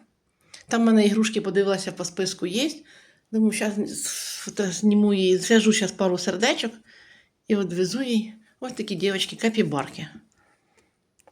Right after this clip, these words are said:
Капібурі, капібурі. Ось. То я їй віднесу їх, яких капібарок. Оце ще до, до вчора доділала капібарок. Щось в мене один день був не по в'язанню моїх пандочок.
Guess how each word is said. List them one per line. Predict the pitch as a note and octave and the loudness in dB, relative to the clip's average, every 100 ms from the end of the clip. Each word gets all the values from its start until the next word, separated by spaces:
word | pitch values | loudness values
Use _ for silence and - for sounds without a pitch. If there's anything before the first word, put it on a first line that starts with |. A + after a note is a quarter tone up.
| _ - | _ -2
Капібурі, | C4+ C4 G3 D#3+ D#3+ | -2 -2 -4 -2 -4
капібурі. | D#3 A3 A3 F3+ D3+ D3+ D#3+ D#3 - _ _ _ _ _ _ _ - | -2 -4 -4 -8 -6 -6 -6 -10 -20 _ _ _ _ _ _ _ -12
Ось. | F3+ D#3+ - - _ _ _ _ _ _ _ _ _ _ _ _ _ _ | -10 -10 -12 -20 _ _ _ _ _ _ _ _ _ _ _ _ _ _
То | - | -8
я | F#3 G#3+ | -4 -2
їй | G3+ | -2
віднесу | F#3+ E3+ G#3+ | -4 -8 -4
їх, | G3+ E3+ F3 | -4 -4 -8
яких | D#3+ F3 | -8 -8
капібарок. | - - D#3+ D#3+ B2+ - - - - - _ _ - _ _ _ _ _ _ _ _ _ _ _ | -8 -8 -6 -4 -6 -6 -10 -12 -18 -20 _ _ -20 _ _ _ _ _ _ _ _ _ _ _
Оце | G#3+ A3 | -10 -6
ще | G3+ F3 | -4 -2
до, | F#3 F3 | -2 -2
до | E3+ F#3+ | -4 -4
вчора | F#3 G3 F3+ | -2 -2 0
доділала | F3+ F3 B3+ C#4+ B3 | 0 2 2 2 0
капібарок. | - - E3+ E3 D3 | -4 -8 -6 -4 -4
Щось | D3+ G3 | -6 -4
в | |
мене | G#3 | -2
один | G3+ F#3+ F#3+ | -2 -2 -2
день | B3 C4+ | -2 -2
був | G3+ F#3+ | -2 -2
не | G3 | -4
по | G3 | -4
в'язанню | E3 E3 E3 G3+ A3+ A3+ | -4 -2 -2 -2 -2 -2
моїх | E3+ D#3+ F#3+ - | -2 -4 -6 -10
пандочок. | D3 C#3 D3 - | -8 -8 -10 -14